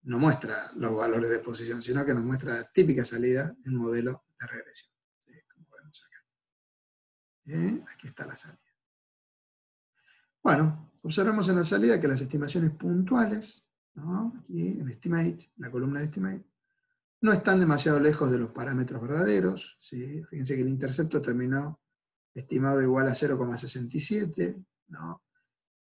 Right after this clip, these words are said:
Y el verdadero modelo era cero coma cinco. Bueno, tampoco está tan cerca, <laughs> pero bueno,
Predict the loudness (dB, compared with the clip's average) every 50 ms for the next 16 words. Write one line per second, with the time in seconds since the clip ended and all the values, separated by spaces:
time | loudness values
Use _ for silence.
0 | _ _ _ 0 0 2 2 2 2 2 2 2 2 2 2 4 4 4 4 4
1 | 4 2 -2 -4 -6 -6 -6 -8 -10 -10 -12 -6 0 2 2 4 4 4 2 2
2 | -2 -4 -8 -8 -8 -8 -10 -12 -16 _ _ _ _ _ _ _ _ _ _ _
3 | _ _ _ _ _ -20 -20 -20 _ _ _ _ _ _ -6 -4 -4 -4 -4 -6
4 | -8 -8 -6 -8 -6 0 0 2 2 4 2 2 2 0 -2 0 2 2 2 2
5 | -2 -6